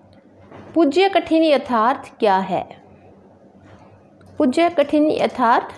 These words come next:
चुनौती को स्वीकार करना जो है उसे कहा जाता है। चंद्रिका का प्रतीकार्थ क्या है? चंद्रिका का प्रतीकार्थ है सुख। जीवन में सुहावनी चीज़ें क्या हैं?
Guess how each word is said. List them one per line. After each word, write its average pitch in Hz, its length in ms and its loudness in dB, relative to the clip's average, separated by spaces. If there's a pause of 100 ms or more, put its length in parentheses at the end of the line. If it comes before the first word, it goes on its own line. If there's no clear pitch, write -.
(140)
चुनौती 247 480 0
को 311 200 0
स्वीकार 214 520 0
करना 196 400 -2 (720)
जो 196 100 -10
है 285 200 -2 (120)
उसे 208 280 -2
कहा 180 320 -2
जाता 180 320 -2
है। 262 160 -4 (1400)
चंद्रिका 349 480 4
का 349 260 2 (580)
प्रतीकार्थ 254 640 0 (180)
क्या 185 160 0
है? 180 360 -6 (460)
चंद्रिका 220 460 0
का 233 200 -2 (640)
प्रतीकार्थ 208 680 0
है 233 220 -2 (460)
सुख। - 400 -4 (1300)
जीवन 359 600 2
में 466 380 0
सुहावनी 233 640 0
चीज़ें 247 460 -4
क्या 196 180 -2
हैं? 175 300 -4